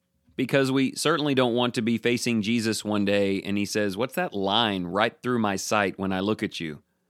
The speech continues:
What's this unavoidable obstruction between us? And I just never want it to be greed, something that I really could have dealt with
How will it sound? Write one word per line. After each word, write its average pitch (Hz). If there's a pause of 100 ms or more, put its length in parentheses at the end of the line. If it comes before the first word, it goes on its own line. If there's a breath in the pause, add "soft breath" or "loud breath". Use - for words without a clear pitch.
(640)
What's 139
this - (380)
unavoidable 127
obstruction 104
between 113
us? 85 (440)
And 113
I 107
just 120
never 117
want 110
it 107
to 98
be 98
greed, 107 (640)
something 113
that 107
I 98
really 135
could 117
have 98
dealt 101
with 90